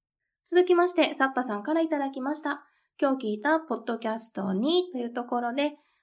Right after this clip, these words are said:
またまたたくさん聞いてらっしゃる中におべふたを入れていただいております。これ二でこんなにたくさんあるってことは、きっとまた一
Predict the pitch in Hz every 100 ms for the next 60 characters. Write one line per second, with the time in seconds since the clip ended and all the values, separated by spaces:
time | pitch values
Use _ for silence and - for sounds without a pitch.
0 | - 220 240 226 208 190 208 214 254 240
1 | 226 240 240 240 247 254 254 233 220 220
2 | 233 269 202 208 226 247 247 240 269 247
3 | 233 233 233 233 233 247 262 269 262 247
4 | 247 240 254 262 269 - _ _ _ _
5 | _ _ - 247 233 285 349 349 330 320
6 | 311 302 294 285 285 269 - 269 220 220
7 | - 208 208 - 202 202 196 190 - -
8 | - - 226 - - 98 98 - 104 -
9 | - - - - - _ 247 226 220 214